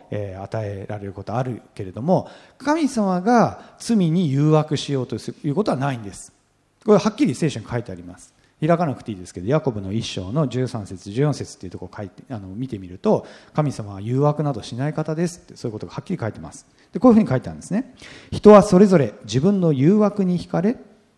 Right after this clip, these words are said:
あ、欲望に惹かれ、そそのかされて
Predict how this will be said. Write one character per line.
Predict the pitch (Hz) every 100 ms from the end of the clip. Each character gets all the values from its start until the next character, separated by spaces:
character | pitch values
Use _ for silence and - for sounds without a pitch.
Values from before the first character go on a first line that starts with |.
| _
あ、 | 127
欲 | 113 135 240
望 | 214 208
に | 190
惹 | -
か | 175
れ、 | 185 254 - - _ _
そ | - 131
そ | 185
の | 185
か | 180 170
さ | 165
れ | 151
て | 151 120